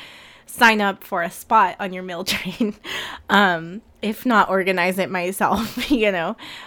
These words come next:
um, because that was so helpful. Um, I also prepped, um, things for breakfast. I am a big breakfast person. Won't surprise you 'cause my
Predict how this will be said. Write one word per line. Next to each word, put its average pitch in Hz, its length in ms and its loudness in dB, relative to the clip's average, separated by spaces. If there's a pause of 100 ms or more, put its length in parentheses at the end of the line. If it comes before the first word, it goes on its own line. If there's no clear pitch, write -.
(180)
um, 202 240 0
because 190 320 -4
that 196 180 -2
was 240 160 -4
so 160 420 -4
helpful. - 640 -12 (420)
Um, 180 460 -4 (200)
I 233 120 -4
also 254 420 -6
prepped, - 640 -4 (100)
um, 180 340 -6
things 185 340 -8
for 185 120 -4
breakfast. 240 640 -8
I 208 100 -6
am 254 120 -2
a 311 80 -2
big 190 380 -4
breakfast - 400 -8
person. 202 540 -8
Won't 180 200 -8
surprise 180 400 -4
you 226 180 -6
'cause 185 260 -4
my 175 220 -4